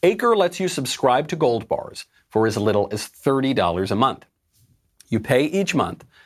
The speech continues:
Once your gold stash reaches the price of their gold bars, they discreetly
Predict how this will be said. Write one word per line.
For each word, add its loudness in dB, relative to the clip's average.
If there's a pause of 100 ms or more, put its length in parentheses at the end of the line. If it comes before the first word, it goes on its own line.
(200)
Once 0
your 2
gold 0
stash -4
reaches -2
the -8
price -2
of -8
their 2
gold 0
bars, -6 (580)
they 2
discreetly 0